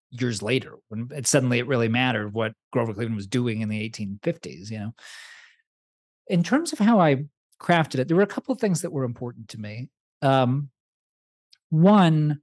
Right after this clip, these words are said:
there's a structure that I use repeatedly throughout the book, not in every chapter. Originally, I had it in every chapter, and it was too much. Um, where I start a lot of the chapters in the middle of this part of his life. I start you with a specific vignette,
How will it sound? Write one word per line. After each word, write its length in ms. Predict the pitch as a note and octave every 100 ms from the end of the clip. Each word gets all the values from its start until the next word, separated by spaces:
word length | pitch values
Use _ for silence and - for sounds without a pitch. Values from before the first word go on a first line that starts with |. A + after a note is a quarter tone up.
| _ _ _ _ _ _
there's 180 | D#3+ D3
a 40 |
structure 460 | D#3 - B3+ - A3
that 120 | E3
I 60 | D3
use 380 | C3+ C#3 B2 C3+
repeatedly 640 | A2+ - G3 E3+ B2+ A2+
throughout 320 | G2+ B2 A2
the 60 | G2
book, 200 | G#2+ G#2
not 260 | C#3 D#3+ G3+
in 100 | D3+
every 240 | C3 A#2
chapter. 580 | G2 F#2 E2+ - E2 G2
Originally, 340 | B2 D#3+ D3+ A#2
I 20 |
had 140 | B2+
it 60 | A2+
in 100 | A2
every 180 | G2+ G2+
chapter, 280 | G#2 F#2
and 60 | G#2+
it 40 |
was 120 | G#2 -
too 160 | B2+
much. 460 | G2+ F#2 F2 - - _ - - - _ _ _ _ _
Um, 420 | B2+ B2 A2+ B2 - _ _ _ _
where 180 | C#3+ C#3+
I 60 | C#3+
start 320 | - A3 A#3
a 60 |
lot 160 | D3+ C#3+
of 80 | B2
the 80 | B2
chapters 640 | - C#3+ C#3 C3 A#2+ G#2+ _ _ _ _ _ _
in 240 | - F3 E3+
the 80 | D3
middle 380 | D3 A2+ - _ _ _ -
of 120 | A2+
this 160 | A2
part 240 | - B2 G#2
of 80 | -
his 180 | A2
life. 180 | G#2 F#2+
I 100 | C#3+
start 500 | C3 - F3 E3 F3
you 120 | D3+
with 140 | C3 A#2+
a 40 |
specific 540 | A2 - - D#3+ C#3+ B2
vignette, 520 | B2+ A#2 A#2+ A2 -